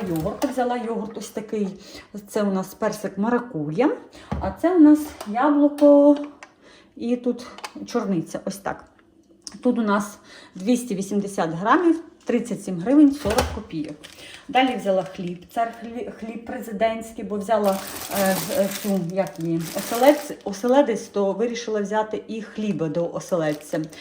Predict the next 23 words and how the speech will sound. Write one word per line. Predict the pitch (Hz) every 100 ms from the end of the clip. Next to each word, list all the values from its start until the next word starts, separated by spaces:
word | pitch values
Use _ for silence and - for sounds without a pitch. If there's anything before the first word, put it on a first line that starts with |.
| - - -
Так, | - 165 -
дивлюсь, | 165 202 202 208 -
по, | 196
е, | - - - - - 180 196 196 190 190
сімнадцять | 185 240 240 220 196 - 196
гривень | 180 262 311 302 -
сорок | 202 226
копійок. | - - 170 151 - - - - - - - -
Так, | 196 - -
потім | 269 269 208 202
сам | 226 214 180
оселедець, | - 196 208 165 151 165 - - 226
бо | 196
я | 226 233 202 185
в | 214 208 -
Форі | 226 196
брала | 165 185 160
сто | 165 -
п'ятдесят | - 175 - 175 156
гривень | 165 208 233
ось | 240
таке | - - 254
упакування. | 247 247 247 247 269